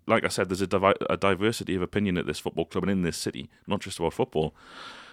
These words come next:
You know, there are forty thousand odd, well, <laughs> however many season ticket holders, pick your own number, depending on the free tickets, as I nearly spilled my water on the expensive gear, um, in fury. Um,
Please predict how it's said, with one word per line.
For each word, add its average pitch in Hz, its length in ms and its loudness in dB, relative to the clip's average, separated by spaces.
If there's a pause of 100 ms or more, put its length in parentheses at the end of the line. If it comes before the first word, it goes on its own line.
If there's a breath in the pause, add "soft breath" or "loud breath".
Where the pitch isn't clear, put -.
(340 loud breath)
You 101 120 -6
know, 80 220 -2
there 127 180 6
are 107 340 8
forty 104 380 6
thousand 98 420 4
odd, 95 180 6 (240)
well, 85 360 -2 (200)
<laughs> 76 120 -8 (240 soft breath)
however 113 260 8
many 110 160 6
season 101 260 0
ticket 87 220 0
holders, 90 220 -2
pick - 180 -2
your 101 140 4
own 95 100 4
number, 87 160 0
depending 92 300 -2
on 87 80 0
the 95 60 0
free 90 180 -2
tickets, - 320 -2
as 85 80 -4
I 87 60 2
nearly 82 160 -2
spilled 82 180 -4
my 80 80 -2
water - 240 -4 (360 soft breath)
on 85 100 -4
the 85 40 2
expensive 82 440 -2
gear, 80 200 2 (440 loud breath)
um, 87 380 8
in 82 120 -2
fury. 90 420 0 (260 soft breath)
Um, 90 440 4